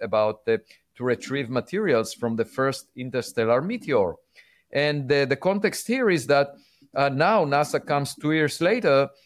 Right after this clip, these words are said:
and basically reiterates the narrative of the Galileo Project. So once again, imitation is the sincerest form of flattery.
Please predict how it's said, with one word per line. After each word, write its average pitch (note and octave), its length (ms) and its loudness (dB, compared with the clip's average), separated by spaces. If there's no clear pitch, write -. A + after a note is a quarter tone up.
and C#3 320 0
basically C#3+ 680 0
reiterates A#2+ 1120 -2
the B2 160 -2
narrative C3 600 0
of A#2 140 -4
the B2+ 80 -2
Galileo A#2 320 2
Project. G2+ 560 -4
So - 200 -2
once E3 300 0
again, D#3 440 0
imitation D3+ 680 -2
is C3 140 -8
the A2 100 -10
sincerest C#3 640 -4
form A#2 260 0
of A2 80 -6
flattery. G2+ 500 -4